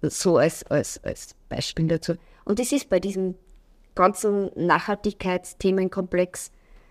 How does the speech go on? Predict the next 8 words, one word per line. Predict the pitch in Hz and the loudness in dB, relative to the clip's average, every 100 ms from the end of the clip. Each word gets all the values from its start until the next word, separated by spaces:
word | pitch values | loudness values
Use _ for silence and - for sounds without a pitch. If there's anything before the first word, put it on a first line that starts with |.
| - - | -20 4
Diversity, | 190 185 185 196 - 202 | 6 8 4 4 -2 -2
Familie | 196 196 196 190 | 2 2 4 4
und | 185 | 4
Beruf | 185 180 185 - | 4 4 -4 -2
und | 202 202 | -2 0
so | 185 | 0
weiter | 170 165 - 170 | 0 -4 -2 -4
genauso. | - 202 - - - | -2 -4 -4 -16 -18